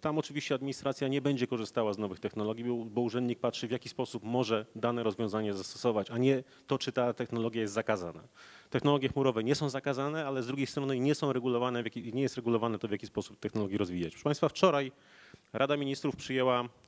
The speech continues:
e, projekt uchwały o wspólnej infrastrukturze informatycznej państwa. E, ten projekt, y, będzie podstawą do budowy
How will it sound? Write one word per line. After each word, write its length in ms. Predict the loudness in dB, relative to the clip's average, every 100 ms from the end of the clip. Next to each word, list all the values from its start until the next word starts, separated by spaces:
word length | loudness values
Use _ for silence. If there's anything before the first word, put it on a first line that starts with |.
| -6
e, 340 | -2 0 0
projekt 420 | -2 0 0 0
uchwały 340 | 0 4 4 4
o 60 |
wspólnej 340 | 2 -2 0 0
infrastrukturze 500 | -2 -4 -4 -2 0
informatycznej 540 | 0 0 -2 -2 -2
państwa. 320 | 0 -2 -4 -8 -8 _ _ -20 -20 -20 -20 -10 -2
E, 600 | 2 4 4 2 0 0
ten 160 | 0 2
projekt, 440 | 2 2 -2 -4
y, 400 | 0 2 2 0 -2 -2 -4 -8 _ _ _ _ -14 0
będzie 300 | 2 4 2
podstawą 460 | 0 2 2 2
do 100 | 0
budowy 640 | 2 4 2 2 0 0